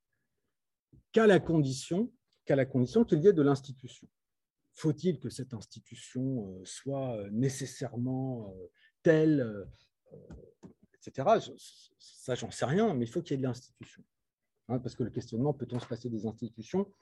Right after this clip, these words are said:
Euh, Frédéric Lordon, il, il revient, euh, et de façon assez intéressante, parce qu'on voit bien aussi ce qu'il peut, ce qu'il peut y avoir de mortifère dans les institutions, ce qu'il peut y avoir de sclérosant, et cetera. D'où le,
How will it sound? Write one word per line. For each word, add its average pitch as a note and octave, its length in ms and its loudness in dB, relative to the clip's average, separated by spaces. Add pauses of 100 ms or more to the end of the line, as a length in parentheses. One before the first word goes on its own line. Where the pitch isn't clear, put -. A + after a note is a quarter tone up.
(540)
Euh, G#2 60 -12 (260)
Frédéric A2 400 -4
Lordon, C3+ 320 -2
il, A2+ 220 -8 (260)
il A2+ 100 -2
revient, C3+ 320 4 (920)
euh, G2 340 -4
et A2+ 80 -4
de G#2+ 120 -2
façon B2 240 -4
assez A2 160 -4
intéressante, D3+ 580 0 (400)
parce - 140 -10
qu'on A2+ 100 -6
voit G#2+ 140 -4
bien B2 160 0
aussi A#2+ 320 -6
ce - 80 -18
qu'il G2+ 240 -8
peut, A#2 200 -10
ce - 120 -20
qu'il A2+ 120 -14
peut A#2+ 120 -6
y A2+ 60 -2
avoir A2 140 -4
de G#2+ 80 -6
mortifère A2 800 -4
dans G2+ 140 -10
les G#2 120 -8
institutions, - 600 -8
ce - 100 -10
qu'il - 80 -20
peut G#2 140 -6
y - 20 -6
avoir G#2+ 120 -8
de G#2+ 100 -4
sclérosant, B2+ 640 0
et A#2 60 -2
cetera. D#3+ 340 -2 (580)
D'où A2+ 240 -4
le, G#2+ 220 -2